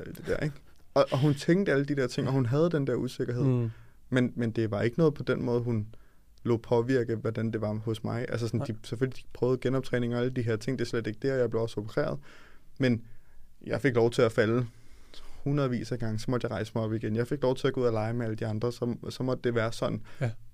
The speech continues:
Speaker 1: De, de lod mig gå ud og tænke, at alt var fint, og tænke, det var ikke noget, der skulle fylde noget, og lade mig ligesom lære den vej igennem, frem for at de kunne lige så godt have sagt, lidt a la den overbeskyttende, de kunne lige så godt have sagt,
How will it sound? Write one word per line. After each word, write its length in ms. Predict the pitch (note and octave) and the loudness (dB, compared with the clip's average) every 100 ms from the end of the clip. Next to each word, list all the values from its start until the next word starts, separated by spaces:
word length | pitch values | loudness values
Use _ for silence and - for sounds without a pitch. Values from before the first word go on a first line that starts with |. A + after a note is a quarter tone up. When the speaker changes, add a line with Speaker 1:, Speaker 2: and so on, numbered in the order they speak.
| - | -4
Speaker 1:
De, 160 | C#3+ C#3 - | -2 -2 -2
de 100 | D#3+ | 0
lod 240 | C3 B2+ A#2 | 2 2 0
mig 340 | A#2+ B2+ D3+ | 0 0 0
gå 120 | D3+ | 0
ud 380 | C#3+ C3 C#3 - - - - - - - - - - | 0 2 0 0 -6 -10 -16 -18 -20 -20 -20 -20 -4
og 240 | A#2+ A#2 A2+ - | 0 0 -2 -8
tænke, 360 | - C#3+ F#3 F#3+ | -2 2 6 8
at 100 | D3 | 8
alt 160 | D3+ | 6
var 80 | - | 6
fint, 360 | E3+ F3+ E3+ E3 | 4 2 0 0
og 120 | - | 0
tænke, 260 | - D3+ C#3+ | 2 2 4
det 120 | D3+ | 4
var 80 | C3 | 6
ikke 120 | C#3 | 4
noget, 120 | C#3+ C#3+ | 2 2
der 60 | |
skulle 240 | C#3 C3+ - | 2 0 0
fylde 260 | D#3 F3 | 2 2
noget, 320 | D#3 C3 C#3+ C#3+ - - - | 2 2 0 0 -6 -8 -2
og 120 | B2+ | 2
lade 120 | A#2+ | 2
mig 240 | A#2+ A#2+ D3 | 2 2 0
ligesom 300 | C#3 C3 B2 | 0 -2 0
lære 320 | A#2 A#2 C#3+ | 2 2 2
den 220 | C#3+ C#3 | 2 2
vej 140 | C#3 C3+ | 2 0
igennem, 420 | C3+ C#3 - C#3 - - - - - - | 2 0 0 -6 -8 -12 -12 -12 -14 -10
frem 260 | - D3 C3+ | -2 -2 4
for 100 | C3+ | 4
at 140 | B2 | 4
de 80 | A#2+ | 0
kunne 180 | - E3 | 0 2
lige 100 | C#3 | 2
så 140 | C3 | 2
godt 180 | A#2 A2 | 2 2
have 120 | A#2 | 0
sagt, 340 | A2+ A2+ A2 - - - - - | 0 -2 -2 -12 -18 -18 -16 -4
lidt 200 | B2+ C3+ | 2 2
a 120 | - | 2
la 120 | A#2 A2 | 2 2
den 160 | A2+ | 0
overbeskyttende, 680 | A2+ B2+ C#3+ C3+ - A#2+ A#2+ | 2 2 2 -2 -2 0 0
de 60 | B2 | 0
kunne 100 | C3+ | -2
lige 60 | C3 | 0
så 60 | |
godt 120 | A#2+ A#2+ | 0 2
have 80 | |
sagt, 80 | A#2 | 0